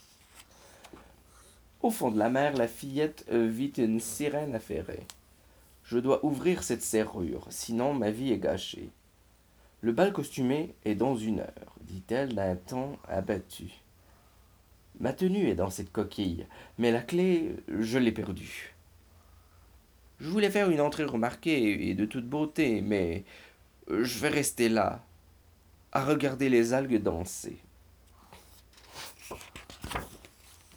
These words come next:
Lâchant des bulles, l'enfant lui dit : « Inutile de paniquer, vous irez à cette soirée.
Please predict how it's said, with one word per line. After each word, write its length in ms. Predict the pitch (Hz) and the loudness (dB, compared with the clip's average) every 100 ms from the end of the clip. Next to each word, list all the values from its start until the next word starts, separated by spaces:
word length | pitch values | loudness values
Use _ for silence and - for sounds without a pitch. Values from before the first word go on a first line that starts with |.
| - - - - - | -20 -20 -20 -20 -12
Lâchant 520 | - 78 135 - 156 139 | -2 2 2 0 -2 0
des 180 | 92 | 0
bulles, 540 | 90 90 113 123 123 117 | 0 0 2 2 0 2
l'enfant 380 | 107 117 147 147 | 0 0 -2 -2
lui 200 | 104 98 | -2 -4
dit : « 300 | 95 110 - - - - - _ _ _ _ _ _ - - | -4 -4 -6 -16 -20 -20 -20 _ _ _ _ _ _ -10 0
Inutile 440 | 151 139 127 127 | 4 4 2 -2
de 80 | 110 | 0
paniquer, 540 | 104 101 98 - 95 92 | 2 0 -2 -2 -2 0
vous 560 | 107 110 107 110 113 | 2 2 4 2 0
irez 600 | 131 127 139 147 120 110 - 95 | -2 0 2 2 0 -2 -8 -6
à 100 | 113 | -4
cette 220 | - 110 | -4 -6
soirée. 520 | - 104 95 85 87 | -4 0 2 0 -6